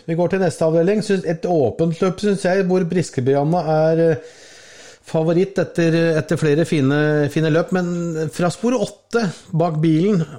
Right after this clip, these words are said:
og hun er avhengig av å smyge med. Hun møter da ikke bare jenter, slik hun har gjort det siste. Her er det både hingster og valaker imot. Hva, hva synes du? Jeg setter fem ka-, Kaptein Kuling aller først på, på min rank.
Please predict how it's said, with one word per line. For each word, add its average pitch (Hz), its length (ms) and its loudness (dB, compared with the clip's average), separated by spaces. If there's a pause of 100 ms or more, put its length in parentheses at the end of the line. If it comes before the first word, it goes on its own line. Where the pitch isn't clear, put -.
og 156 220 0
hun 175 100 2
er 165 160 2
avhengig 143 400 2
av 165 80 2
å 165 80 -2
smyge 156 400 0
med. 160 320 2
Hun 160 140 2
møter 165 260 0
da 156 320 2
ikke 156 320 0
bare 143 560 2
jenter, 143 480 0
slik 147 260 -2
hun 147 100 0
har 147 80 2
gjort 147 180 -2
det 147 80 0
siste. 151 260 -2
Her 147 160 0
er 139 160 2
det 139 320 2
både 127 480 0
hingster 113 280 -2
og 110 100 0
valaker 104 340 0
imot. 135 320 0
Hva, 139 320 0 (1300)
hva - 160 -4
synes 208 180 0
du? 170 140 2
Jeg 156 140 2
setter 196 200 -2
fem 165 220 0
ka-, 156 240 0
Kaptein 160 320 -2
Kuling 127 320 0
aller 131 240 0
først - 320 -4
på, 135 320 2
på 135 160 0
min 107 160 0
rank. 107 320 -6